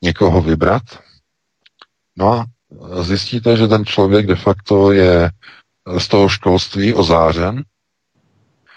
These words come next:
a jde volit Piráty. A,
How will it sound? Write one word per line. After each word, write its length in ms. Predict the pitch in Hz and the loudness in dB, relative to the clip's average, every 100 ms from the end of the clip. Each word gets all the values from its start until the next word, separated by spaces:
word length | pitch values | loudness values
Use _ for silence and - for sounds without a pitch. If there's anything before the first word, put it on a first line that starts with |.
| _ _ - | _ _ -8
a 80 | 90 | -6
jde 240 | 90 113 | 0 0
volit 320 | 107 113 113 | 0 -2 -2
Piráty. 640 | - 98 87 76 - - - _ _ _ _ _ _ _ _ _ _ _ _ _ _ _ _ _ - _ - - _ _ - | -2 0 0 -2 -6 -20 -20 _ _ _ _ _ _ _ _ _ _ _ _ _ _ _ _ _ -20 _ -20 -20 _ _ -10
A, 500 | 78 78 73 71 | -6 -4 -4 -6